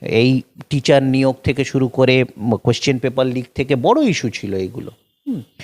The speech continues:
সেইগুলো সেখানে উত্তর না দিয়ে এখানে প্রশ্ন করছে। কারা প্রশ্ন করছে? তাদের ট্র্যাক রেকর্ড কী? এবং আমরা যখন এই প্রশ্নটা করছি, "ভাই, তুমি ওই রাজ্যে সরকারে আছো, কী করছো?" বলছে, "ভারত ভ্রমণের মতো একটা কুযুক্তি।"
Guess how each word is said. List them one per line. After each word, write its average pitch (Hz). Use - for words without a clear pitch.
সেইগুলো 160
সেখানে 160
উত্তর 156
না 151
দিয়ে 151
এখানে 135
প্রশ্ন 135
করছে। -
কারা 285
প্রশ্ন 139
করছে? -
তাদের 214
ট্র্যাক 247
রেকর্ড 127
কী? -
এবং 143
আমরা 160
যখন 208
এই 208
প্রশ্নটা 202
করছি, 202
"ভাই, 196
তুমি 196
ওই 208
রাজ্যে 196
সরকারে 180
আছো, 180
কী 190
করছো?" 180
বলছে, 143
"ভারত 117
ভ্রমণের 127
মতো 123
একটা 120
কুযুক্তি।" 143